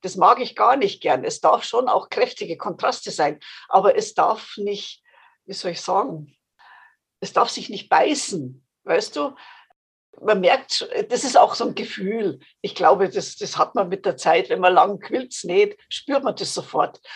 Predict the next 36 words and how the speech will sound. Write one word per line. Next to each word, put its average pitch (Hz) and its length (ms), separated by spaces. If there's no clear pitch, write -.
Und 208 140
meine 202 280
Ge-, 208 260
Quilts 254 340
entstehen 208 440
ja 208 140
an 196 140
der 196 80
Designwand. 202 1080
Ich - 180
pinne 254 280
die 190 100
Stoffe - 380
hin 269 440
und 208 280
erstmal 208 360
auch - 160
nur 254 160
die 330 80
Stoffe 226 420
und 269 80
dann 226 120
sehe 185 200
ich 170 100
schon, 160 220
was 156 160
passt, - 320
was 285 160
passt - 300
nicht. 269 260
Wird 180 200
dann 170 120
aussortiert, 226 600
was 160 160
Neues 233 320
dazu 220 540